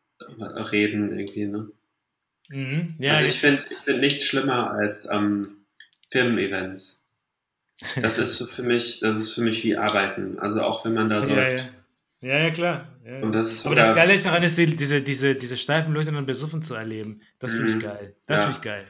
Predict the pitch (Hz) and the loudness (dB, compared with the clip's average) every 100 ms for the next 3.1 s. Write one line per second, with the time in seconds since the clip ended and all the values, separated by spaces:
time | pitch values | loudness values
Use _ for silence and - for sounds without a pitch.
0 | - - 104 110 - - 110 107 110 107 | -20 -6 -4 -2 -6 4 6 8 6 4
1 | 104 101 - 101 101 98 107 104 104 104 | 2 2 0 0 0 -2 -2 -2 -2 -8
2 | 101 - 104 107 113 110 113 - 104 107 | -10 -4 -4 -4 -6 -10 -10 -2 0 0